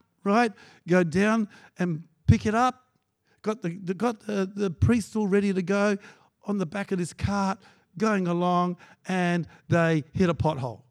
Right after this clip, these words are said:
The thing comes, falls over. The, the priest Uzziah,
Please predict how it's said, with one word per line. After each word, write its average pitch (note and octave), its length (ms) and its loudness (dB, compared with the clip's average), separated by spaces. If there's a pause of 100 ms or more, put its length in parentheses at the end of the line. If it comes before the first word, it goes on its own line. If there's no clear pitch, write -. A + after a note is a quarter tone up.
(600)
The - 80 -20
thing F3+ 280 -2
comes, D3 340 -8
falls E3 300 -6
over. F3+ 440 0 (380)
The, D3+ 220 -4 (240)
the C3 100 -10
priest - 540 4 (720)
Uzziah, G3+ 600 0